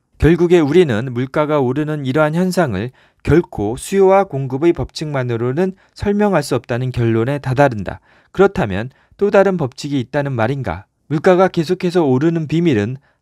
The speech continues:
바로 돈의 양이 많아졌기 때문이다. 돈의 양이 많아지면 돈의 가치가 하락하게 되고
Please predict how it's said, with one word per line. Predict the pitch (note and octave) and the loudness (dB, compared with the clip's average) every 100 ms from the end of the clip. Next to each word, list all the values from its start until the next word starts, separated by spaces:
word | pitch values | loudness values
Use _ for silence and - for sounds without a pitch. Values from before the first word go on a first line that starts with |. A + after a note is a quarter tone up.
| - | -4
바로 | D3 D3+ A#2+ B2 D#3 _ _ _ | 0 2 2 0 -4 _ _ _
돈의 | - D3 G3 G3+ | -4 0 0 2
양이 | C3+ D3 | 0 -2
많아졌기 | C3+ A#2 B2 A#2+ - | -2 0 0 -4 -4
때문이다. | C#3+ E3 D3+ A2 - F#2 _ _ _ | -4 -2 -2 -6 -8 -12 _ _ _
돈의 | - D3+ F#3+ A#3 | -4 0 2 2
양이 | E3+ C#3 C#3+ | 2 2 0
많아지면 | B2 A#2+ C#3 B2 F#2+ F2+ B2+ _ _ | 0 2 0 -2 -4 -4 -8 _ _
돈의 | - C#3 F3+ F#3+ | -4 0 2 2
가치가 | C3+ - B2 C3 | 0 -4 -4 -2
하락하게 | D#3+ F3 - D3 D#3 | 0 -4 -4 -4 -2
되고 | C3+ A#2+ G2+ B2+ | -2 0 0 -2